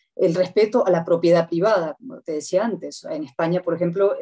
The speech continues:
este gobierno, una de las cosas que ya fue el remate final,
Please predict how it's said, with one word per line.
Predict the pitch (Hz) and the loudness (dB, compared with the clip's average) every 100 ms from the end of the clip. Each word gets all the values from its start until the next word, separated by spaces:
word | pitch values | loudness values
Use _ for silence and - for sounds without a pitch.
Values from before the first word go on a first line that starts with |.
| - | -10
este | - - | -6 -2
gobierno, | 160 156 165 170 | -2 2 0 0
una | 160 151 | -8 -8
de | 151 | -12
las | |
cosas | - 175 170 | -12 -12 -10
que | - | -6
ya | 151 151 | -2 -2
fue | - 165 | 0 -2
el | 160 | -2
remate | 131 156 170 175 175 | -4 -2 -2 -2 -4
final, | 170 160 175 | -6 -4 -4